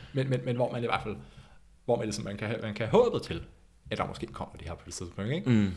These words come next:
Speaker 1: Og så når jeg, når jeg så skal være overlæge et eller andet sted om tyve år, eller sådan, så er det, så er det bare helt anderledes.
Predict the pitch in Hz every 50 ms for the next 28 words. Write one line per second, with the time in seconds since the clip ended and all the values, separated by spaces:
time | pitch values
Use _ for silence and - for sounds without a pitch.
0 | - - - - - - - - - - - _ 117 98 - 107 101 101 95 92
1 | 95 92 90 85 - - - - - - - _ _ - - - - - - -
2 | - 110 101 95 - - 95 - - - 92 87 87 85 87 92 87 87 90 107
3 | - 98 92 92 90 - - 90 85 - - - - - - _ _ _ _ _
4 | 101 92 - - 98 92 92 92 87 95 92 95 92 101 101 - - 101 101 101
5 | - - 101 104 - - - - 113 - - 90 90 95 90 92 - - - -
6 | -